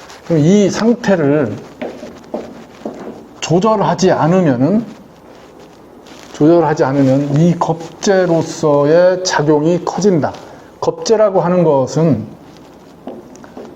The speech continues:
재라고 하는 나의 영역, 결과에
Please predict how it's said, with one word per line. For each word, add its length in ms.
재라고 920
하는 360
나의 580
영역, 460
결과에 580